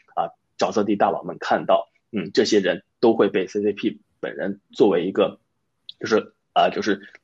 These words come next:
颠覆整个全世界经济格局的，啊，这样的一个工具。但是一旦出现什么事端的话，这些人首先就会被C C P的绞肉机所，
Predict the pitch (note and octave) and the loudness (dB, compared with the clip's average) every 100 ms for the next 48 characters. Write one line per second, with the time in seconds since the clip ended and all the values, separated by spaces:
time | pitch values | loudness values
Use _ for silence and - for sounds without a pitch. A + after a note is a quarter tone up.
0 | - D3+ D3 - G#2+ - - C2+ - F#2 | 2 4 4 0 -4 -4 -6 -6 -4 -6
1 | - G#2+ B2+ B2+ C3 F#2+ - A#2 A#2 A2+ | -6 -6 -6 -4 -2 -4 -6 -6 -6 -4
2 | G#2 - G2+ A2 G#2+ F2+ E2+ - - - | -6 -2 0 0 -2 -4 -4 -6 -10 -10
3 | - - - F#2 F2+ C#2 G2 F#2 A2 G2+ | -8 -6 -4 -4 -4 -6 -4 -4 -4 -4
4 | G2+ - C3 B2+ G2+ G2 A#2 A#2 G2+ - | -6 0 0 2 -2 0 0 2 2 -2
5 | _ - B2+ B2 G2+ G2 F#2+ - G2 G2+ | _ -2 2 2 2 -2 -4 -2 0 0
6 | F#2+ F#2 F2+ - - - A2+ G2+ F#2+ - | 0 -2 -4 -2 0 2 2 0 -2 -6
7 | _ - F2+ G2 B2 B2 G#2+ G2 E2 D2+ | _ -2 0 2 0 2 2 0 -2 -6
8 | - F#2+ - F#2+ F2+ - E2+ E2+ F2 - | -4 -4 -2 -4 -4 -6 -8 -8 -10 -4
9 | F#2+ | -4